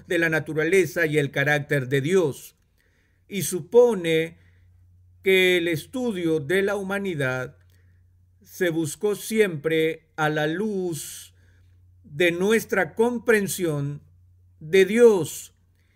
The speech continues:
ya que el hombre es creado por Dios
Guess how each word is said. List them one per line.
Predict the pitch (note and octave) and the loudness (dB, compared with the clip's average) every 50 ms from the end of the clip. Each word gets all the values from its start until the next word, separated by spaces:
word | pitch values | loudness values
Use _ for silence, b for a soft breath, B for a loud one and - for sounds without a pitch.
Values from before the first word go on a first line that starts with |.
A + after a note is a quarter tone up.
| _ _ _ _ _ _ _ _ _ _ | _ _ _ _ _ _ _ _ _ _
ya | - D3+ E3 G#3+ A#3+ A3+ | -6 -2 0 0 0 0
que | - A3 G#3 G3+ G3+ F#3+ | 0 0 2 2 2 2
el | F#3 F#3+ | 2 2
hombre | A3 A3+ A3 G#3 F#3+ F#3+ G#3 | 0 0 0 -2 0 0 0
es | G3 D3 - | 0 0 0
creado | - G3+ G3+ G#3 G#3+ A3 G3+ F#3 F#3+ D#3 C#3+ | 0 2 2 2 2 0 0 -2 -4 -4 -4
por | D#3+ D#3+ D3 | -4 -4 -2
Dios | C#3 D3 D3+ D3+ C#3 C#3+ C#3+ C#3+ - - | -2 -2 -2 0 -2 -2 -4 -6 -10 -14